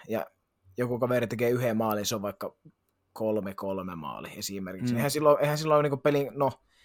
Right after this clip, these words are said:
Speaker 1: totta kai jokainen, jokainen maali on siellä tulostaululla ja se tekee pelistä jännemää sun muuta, mutta eihän silloin niinku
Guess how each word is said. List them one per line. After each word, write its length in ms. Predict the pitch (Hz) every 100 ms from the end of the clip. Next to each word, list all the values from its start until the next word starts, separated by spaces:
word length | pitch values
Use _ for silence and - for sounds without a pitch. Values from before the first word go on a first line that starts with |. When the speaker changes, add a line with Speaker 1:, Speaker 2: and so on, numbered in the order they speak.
| _ _ _ _ -
Speaker 1:
totta 220 | 113 120
kai 140 | 127
jokainen, 440 | 131 135 127 123 - _
jokainen 340 | 131 120 131 131
maali 300 | 135 131 131
on 60 |
siellä 160 | 127 131
tulostaululla 600 | 147 135 127 - 117 113
ja 40 |
se 80 | 107
tekee 220 | 110 117
pelistä 400 | 110 120 113 -
jännemää 400 | 117 113 110 104
sun 140 | 107 110
muuta, 300 | 113 113 104
mutta 280 | 101 - 107
eihän 120 | 104
silloin 280 | 113 113 110
niinku 320 | 107 104